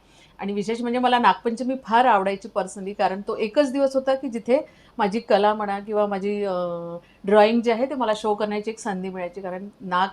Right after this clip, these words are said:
काढणे पाटीवरती आणि तो दुसऱ्या दिवशी शाळेमध्ये घेऊन जाऊन सगळ्यांना दाखवणे आणि आपण कसा नाग काढला किंवा, अ, टीचरनी काय म्हटलेलं आपल्याला की कोणाचा नाग चांगला आहे, तर ते ऐकण्यातही खूप मजा यायची.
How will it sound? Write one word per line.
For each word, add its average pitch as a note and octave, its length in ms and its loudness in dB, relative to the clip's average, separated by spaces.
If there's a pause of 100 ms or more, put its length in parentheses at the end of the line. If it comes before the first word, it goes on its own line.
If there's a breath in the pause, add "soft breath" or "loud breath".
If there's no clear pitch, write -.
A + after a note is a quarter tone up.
काढणे F#3+ 300 2
पाटीवरती G#3+ 720 0
आणि B3+ 200 -4
तो C#4+ 60 -4
दुसऱ्या A#3+ 300 -2
दिवशी A#3 280 -6
शाळेमध्ये G#3 540 -2
घेऊन G#3 300 -4
जाऊन B3 180 -2 (280 loud breath)
सगळ्यांना A#3 540 0
दाखवणे G3+ 460 -4
आणि G#3+ 180 -8
आपण G3+ 260 -4
कसा A3 320 0
नाग G#3 140 -6 (100)
काढला F#3 240 -4
किंवा, B3 280 2 (320 loud breath)
अ, A3+ 60 -2
टीचरनी B3+ 480 6
काय B3 200 6
म्हटलेलं A3+ 360 0
आपल्याला F#3+ 400 0
की G#3 120 -10
कोणाचा G#3+ 340 -2
नाग G#3+ 180 2 (100)
चांगला G3+ 300 -4
आहे, A3 260 -6
तर B3+ 60 -2 (120)
ते C4 60 4
ऐकण्यातही A#3+ 540 0
खूप C4+ 200 -6
मजा G#3+ 260 -2
यायची. G3+ 300 -6